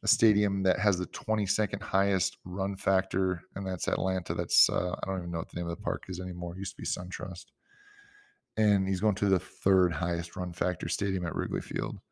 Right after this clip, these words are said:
That's a big deal. He had a higher war last year than Julio Rodriguez. He had his,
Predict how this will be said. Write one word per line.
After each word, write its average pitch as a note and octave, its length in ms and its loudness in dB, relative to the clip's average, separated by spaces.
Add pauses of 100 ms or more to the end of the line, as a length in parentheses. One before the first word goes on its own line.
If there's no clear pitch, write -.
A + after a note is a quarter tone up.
(600)
That's A#2+ 220 -2
a F3+ 80 4
big C#3+ 200 4
deal. G2+ 400 8 (580)
He G#2+ 420 0 (640)
had G2+ 140 0
a G2 40 2
higher B2 400 8
war A2+ 360 2
last A#2 360 -2
year A2+ 140 4
than A2 400 -4
Julio A#2 220 4
Rodriguez. A2 840 0
He G2 120 -8
had F#2+ 240 -4
his, F#2 300 -8